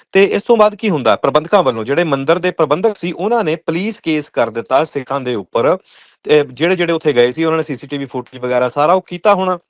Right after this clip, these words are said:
ਕੇਸ ਕਰ ਦਿੱਤਾ ਤੇ ਕੇਸ ਦੇ ਵਿੱਚ ਇਹ ਲਿਖਵਾਇਆ ਕਿ ਸਾਡੀ ਪ੍ਰਾਈਵੇਟ ਪ੍ਰਾਪਰਟੀਜ਼ ਦੇ ਵਿੱਚੋਂ ਆ ਕੇ ਕੁਛ ਸਾਡੀਆਂ ਪਰਸਨਲ ਜਿਹੜੀਆਂ ਪ੍ਰਾਈਵੇਟ ਆਈਟਮਸ, ਦੇਖੋ ਹੁਣ ਗੁਰੂ ਗ੍ਰੰਥ ਸਾਹਿਬ ਜੀ, ਜੀ ਨੂੰ ਸਰੂਪਾਂ ਨੂੰ ਆਈਟਮਸ ਲਿਖਿਆ ਗਿਆ ਸੀ,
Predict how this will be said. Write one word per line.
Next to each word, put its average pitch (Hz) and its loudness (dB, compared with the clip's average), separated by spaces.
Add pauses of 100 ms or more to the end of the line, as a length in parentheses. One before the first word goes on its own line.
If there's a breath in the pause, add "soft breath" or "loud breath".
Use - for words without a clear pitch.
(1120)
ਕੇਸ 208 4
ਕਰ 180 2
ਦਿੱਤਾ 170 2 (140)
ਤੇ 185 -2
ਕੇਸ 190 2
ਦੇ 208 4
ਵਿੱਚ 190 0
ਇਹ 196 4
ਲਿਖਵਾਇਆ 143 2
ਕਿ 190 -6
ਸਾਡੀ 156 -6
ਪ੍ਰਾਈਵੇਟ 165 -2
ਪ੍ਰਾਪਰਟੀਜ਼ 147 -4
ਦੇ 143 -2
ਵਿੱਚੋਂ 123 -4
ਆ 104 2
ਕੇ 190 0 (420 loud breath)
ਕੁਛ 240 2
ਸਾਡੀਆਂ 175 0
ਪਰਸਨਲ 202 0
ਜਿਹੜੀਆਂ 185 -4
ਪ੍ਰਾਈਵੇਟ 165 0
ਆਈਟਮਸ, 143 0 (640 soft breath)
ਦੇਖੋ 202 4
ਹੁਣ 220 -2
ਗੁਰੂ 185 -2
ਗ੍ਰੰਥ 180 0
ਸਾਹਿਬ 190 2
ਜੀ, 180 -4
ਜੀ 151 -4
ਨੂੰ 156 -8
ਸਰੂਪਾਂ 143 -2
ਨੂੰ - -4
ਆਈਟਮਸ 180 0
ਲਿਖਿਆ 135 0
ਗਿਆ 107 -2
ਸੀ, 90 -14